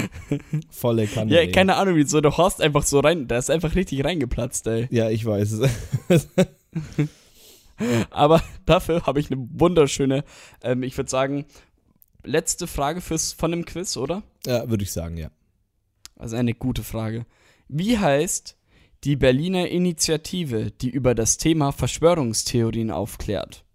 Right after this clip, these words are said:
Speaker 2: Attila Hildmann.
Speaker 1: A.
Speaker 2: Entschuldigung. Oh, so.
Speaker 1: <laughs>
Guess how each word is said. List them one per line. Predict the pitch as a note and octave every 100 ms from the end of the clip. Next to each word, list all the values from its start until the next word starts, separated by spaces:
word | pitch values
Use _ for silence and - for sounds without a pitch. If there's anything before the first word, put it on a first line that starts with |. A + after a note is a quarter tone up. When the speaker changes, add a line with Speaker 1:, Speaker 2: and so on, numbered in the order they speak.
| _ _ _ -
Speaker 2:
Attila | D3 C#3+ C#3+
Hildmann. | C3+ C3+ G2+
Speaker 1:
A. | A#2 A2
Speaker 2:
Entschuldigung. | A2+ C3+ A#2+ B2 A2+ B2
Oh, | A2 F#2
so. | - G#2 - _ _ _ - - - -
Speaker 1:
<laughs> | D3+ E3 - F#3 G#3+